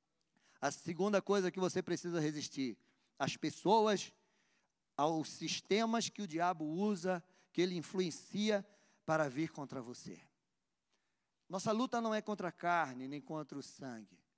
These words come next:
é contra os principados. E o inimigo usa as pessoas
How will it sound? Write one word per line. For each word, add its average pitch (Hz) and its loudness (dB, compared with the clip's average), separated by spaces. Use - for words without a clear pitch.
é 123 -14
contra 151 -10
os - -12
principados. 101 -12
E 208 4
o 202 -2
inimigo 226 4
usa 254 6
as 180 -4
pessoas 202 -2